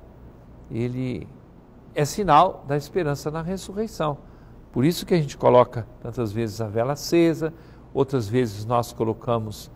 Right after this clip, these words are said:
as flores, para recordar a nossa esperança, a esperança da vida eterna.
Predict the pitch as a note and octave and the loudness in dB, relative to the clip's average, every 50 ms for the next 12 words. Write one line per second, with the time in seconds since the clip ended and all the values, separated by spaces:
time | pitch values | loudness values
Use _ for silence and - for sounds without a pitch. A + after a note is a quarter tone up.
0 | - - - - - - - A2 - - - - C3 D3 E3 E3+ E3+ F3 F3 F#3 | -20 -20 -20 -20 -12 -10 -8 -8 -8 -10 -2 2 6 8 8 8 8 8 4 2
1 | E3+ - - - - - - - - - - - - - - - - - - G3+ | -4 -10 -14 -16 -18 -20 -20 -20 -20 -20 -20 -20 -20 -20 -20 -20 -8 -2 0 2
2 | G#3 G#3+ G3 G3+ A#3 A3+ - A#3+ A3 F#3 D#3+ D#3 E3 F3 G3 G3 - - - - | 4 4 4 2 0 2 2 2 2 4 4 6 6 6 6 4 -2 -10 -18 -20
3 | - - - - - - - - - - - - - - - - D#3+ D#3+ D3 C#3 | -20 -20 -20 -20 -20 -20 -20 -20 -20 -20 -20 -20 -20 -18 -4 -2 0 4 4 4
4 | C3 - - - C#3+ C3 - - - G#3 G3+ D#3+ C3+ A#2+ A2 G#2 - - - G2+ | 4 4 0 -2 -4 -4 -4 -2 0 2 2 2 2 0 0 -2 -6 -10 -12 -14
5 | - - - - - - - - C3 A#2 G#2+ G#2+ A2+ A#2 - D3 D3+ E3 D#3 C3 | -14 -14 -18 -20 -20 -20 -6 -2 0 0 0 0 -2 -4 -6 -4 0 0 0 0
6 | A2 A#2 B2 B2 A#2+ - - A2 G#2+ G#2 F#2+ G2+ - A#2 | -2 -6 -8 -8 -10 -10 -10 -8 -8 -8 -8 -10 -12 -14